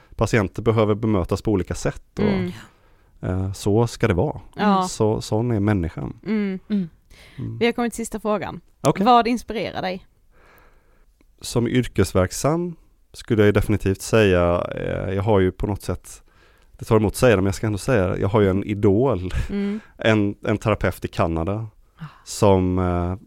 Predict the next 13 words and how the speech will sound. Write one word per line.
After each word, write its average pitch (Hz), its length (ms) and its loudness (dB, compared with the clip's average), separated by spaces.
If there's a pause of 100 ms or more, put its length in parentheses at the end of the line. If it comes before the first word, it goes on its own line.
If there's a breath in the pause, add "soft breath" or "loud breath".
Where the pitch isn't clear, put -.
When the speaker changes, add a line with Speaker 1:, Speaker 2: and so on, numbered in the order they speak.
Speaker 1:
jag 107 80 0
såg 123 340 2
honom 101 480 0 (760)
jobba 107 560 2 (420)
första - 380 -6
gången 95 140 0
för - 100 -16
typ 92 200 -2
tio 95 200 2
år 87 140 4
sedan. 117 300 -2 (640 soft breath)
Och, - 440 -6
eh, 90 320 2